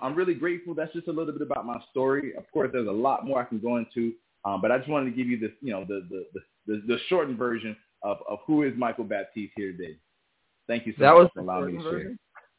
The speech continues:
Speaker 2: version? <laughs> Wow, man, you
Speaker 1: <laughs> That
Speaker 2: got a
Speaker 1: was a short version.
Speaker 2: you, you got a, you got an interesting resume there. You know, it's interesting because when you, when you meet somebody, you know, and, and you meet them as a, as a person,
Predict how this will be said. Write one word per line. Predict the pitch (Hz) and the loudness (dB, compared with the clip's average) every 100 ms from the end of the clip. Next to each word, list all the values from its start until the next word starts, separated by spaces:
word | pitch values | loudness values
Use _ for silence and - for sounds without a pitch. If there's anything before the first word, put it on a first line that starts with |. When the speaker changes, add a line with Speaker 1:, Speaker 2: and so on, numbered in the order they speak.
| - | -4
Speaker 2:
version? | 214 - 208 208 - 185 - | -4 -4 -6 -6 -4 -6 -6
<laughs> | - - - - - - | -12 -12 -12 -20 -16 -4
Wow, | 139 160 147 | 0 2 2
man, | 135 156 135 | 4 2 2
you | 156 | -2
Speaker 1:
<laughs> | |
That | 139 | 0
Speaker 2:
got | 127 120 | 0 0
a | |
Speaker 1:
was | 165 156 | -2 -8
a | 131 | -2
short | 180 143 131 | -2 -2 -4
version. | 143 131 107 101 - 117 120 - - | -4 -4 -4 -14 -14 -14 -14 -14 -10
Speaker 2:
you, | 127 123 | -6 -4
you | 135 131 | -4 0
got | 135 131 | 2 2
a, | 120 117 | 2 0
you | 135 | 0
got | 131 | 0
an | 117 110 | 2 0
interesting | 131 127 127 123 113 | -2 -6 -12 -10 -8
resume | 117 123 120 110 | -6 -6 -6 -6
there. | 117 | -6
You | 156 | -2
know, | 185 | 0
it's | 180 | 0
interesting | 208 214 147 131 | -4 -4 -8 -6
because | 131 123 | -4 -4
when | 131 131 | -4 -6
you, | 123 | -6
when | 123 | -6
you | 127 | -6
meet | 131 143 - | -8 -8 -4
somebody, | 135 120 117 113 110 104 - - | -2 0 0 0 -4 -8 -14 -8
you | |
know, | 113 107 | -4 -2
and, | 110 107 | -4 -4
and | 113 110 104 | -6 -6 -6
you | 120 | -6
meet | 131 143 | -4 -2
them | 139 120 | -2 0
as | 110 | 0
a, | 107 101 - | 0 0 0
as | 110 | -2
a | 101 | -2
person, | - - 139 139 - | -6 -2 0 -2 -8